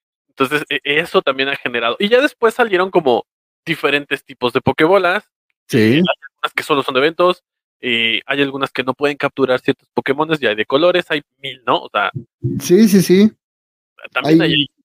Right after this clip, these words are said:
Speaker 2: la Time Ball, ¿no? Que mientras más, mientras más turnos haya pasado, más fácil la captura.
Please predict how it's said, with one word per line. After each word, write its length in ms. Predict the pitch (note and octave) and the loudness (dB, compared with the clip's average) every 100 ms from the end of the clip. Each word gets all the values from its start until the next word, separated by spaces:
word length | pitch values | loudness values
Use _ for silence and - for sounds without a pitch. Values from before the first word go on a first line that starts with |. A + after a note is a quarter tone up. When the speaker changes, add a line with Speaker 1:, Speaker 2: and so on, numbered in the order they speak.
| _ _ | _ _
Speaker 2:
la 240 | D3+ C#3 B2 | 0 0 2
Time 340 | D3 C#3+ D3 | 2 4 6
Ball, 300 | B2+ A#2 A2+ | 6 6 6
¿no? 260 | C3+ F3 E3+ | 6 4 4
Que 160 | A#2+ | 4
mientras 460 | A#2+ B2+ C3 C3+ C3+ | 6 6 4 2 4
más, 280 | E3+ F3+ - _ | 4 2 -2 _
mientras 480 | E3+ D#3 D3+ C#3+ C#3 | 2 4 4 4 4
más 400 | D#3+ E3+ E3+ - | 6 6 4 2
turnos 440 | G#3+ G3 F#3+ F3 | 2 4 6 4
haya 180 | E3+ E3 | 4 4
pasado, 300 | D3 C3 D#3+ | 2 2 4
más 200 | D3+ C#3 | 4 4
fácil 240 | C#3+ C3+ B2+ | 0 2 2
la 100 | A2 | 2
captura. 800 | A2+ - A#2+ B2 B2+ A#2+ A2 | -2 0 4 6 6 6 2